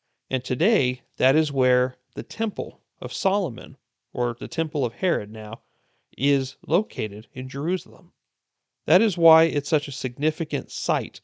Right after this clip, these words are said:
for the Muslim people and the Jewish people, because that is where Abraham performed this sacrifice.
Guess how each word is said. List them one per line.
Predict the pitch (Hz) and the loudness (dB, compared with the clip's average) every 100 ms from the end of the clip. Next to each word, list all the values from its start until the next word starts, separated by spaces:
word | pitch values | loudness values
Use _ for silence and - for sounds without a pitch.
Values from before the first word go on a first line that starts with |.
| _ _ _ | _ _ _
for | _ 135 127 120 113 - - | _ 0 2 2 0 -6 -10
the | 123 | -2
Muslim | 123 147 170 170 | 2 2 2 -2
people | 160 170 156 170 175 _ - | -4 -8 -4 -4 -4 _ -6
and | 151 175 | -2 0
the | 160 | 0
Jewish | 123 127 117 110 | -2 -4 -6 -6
people, | - 120 123 139 - _ _ _ | -8 -6 -2 -4 -4 _ _ _
because | - 131 127 127 | -12 -2 -2 0
that | 131 | 0
is | 151 143 | 0 0
where | 139 131 - | -2 -2 -4
Abraham | 131 151 139 123 113 110 - _ _ | -2 0 0 -2 -6 -8 -12 _ _
performed | - - 127 113 113 | -18 -8 -8 -8 -10
this | 123 - | -12 -10
sacrifice. | - 131 - 123 - - - - | -8 -8 -8 -12 -12 -14 -18 -20